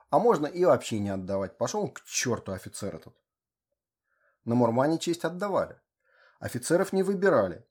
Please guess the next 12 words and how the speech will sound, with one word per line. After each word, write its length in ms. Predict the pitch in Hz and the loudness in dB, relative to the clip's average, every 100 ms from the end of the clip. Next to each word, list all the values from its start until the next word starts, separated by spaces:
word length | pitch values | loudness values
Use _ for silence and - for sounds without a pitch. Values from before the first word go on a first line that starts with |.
| _ | _
Каждый 320 | - 160 147 | 4 4 4
был 160 | 131 131 | 0 2
занят 320 | 127 120 104 | 2 2 0
собой, 400 | - 110 147 220 | -2 -2 0 0
и 80 | 185 | 0
каждый 320 | 151 131 120 | 0 0 -2
стремился 440 | - 123 156 - 143 | -4 0 0 0 -6
как 200 | 120 135 | -6 -2
можно 240 | 120 104 | -2 -2
скорее 360 | - 123 160 165 | -4 -2 0 -2
удрать 340 | 110 123 120 | 0 -2 -2
домой. 340 | 113 90 67 | -4 -6 -12